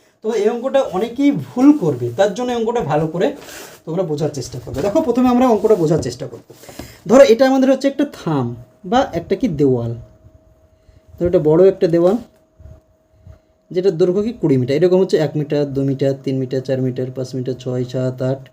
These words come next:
নয়, দশ, এগারো, বারো, তেরো, চোদ্দো, পনেরো, ষোলো, সতেরো, আঠেরো, উনিশ,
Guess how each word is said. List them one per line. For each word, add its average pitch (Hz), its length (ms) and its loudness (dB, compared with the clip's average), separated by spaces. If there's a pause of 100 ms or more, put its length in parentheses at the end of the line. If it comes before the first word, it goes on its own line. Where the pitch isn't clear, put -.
(460)
নয়, 135 220 -4
দশ, 131 300 -6
এগারো, 123 300 -4
বারো, 127 340 -6 (480)
তেরো, 131 200 -6
চোদ্দো, 131 380 -6
পনেরো, 127 260 -2
ষোলো, 131 320 -6
সতেরো, 131 340 -8
আঠেরো, 127 400 -6 (400)
উনিশ, 165 260 -10